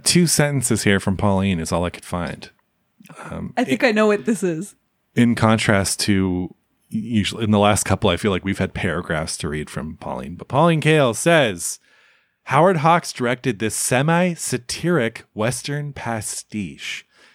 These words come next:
Speaker 1: Silly, but with zest. There are some fine action sequences, and the performers seem to be enjoying their roles."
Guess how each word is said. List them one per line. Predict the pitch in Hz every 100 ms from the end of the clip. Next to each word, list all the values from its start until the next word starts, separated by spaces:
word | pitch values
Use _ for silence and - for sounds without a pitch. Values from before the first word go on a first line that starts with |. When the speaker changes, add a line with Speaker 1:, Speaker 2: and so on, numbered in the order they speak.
| _
Speaker 1:
Silly, | - - 233 220 120 123 -
but | - 110
with | 107 -
zest. | 90 117 87 - - - _ _ - -
There | 139 143
are |
some | - 127
fine | - 131 139 151
action | 120 123 - 117
sequences, | - 104 104 95 101 95 -
and | - 98
the | 92
performers | 95 - 104 107 117 -
seem | 107 98
to | 101 85
be | 90
enjoying | 80 80 82 85 85 90
their | 85
roles." | 78 73 64 52 - - -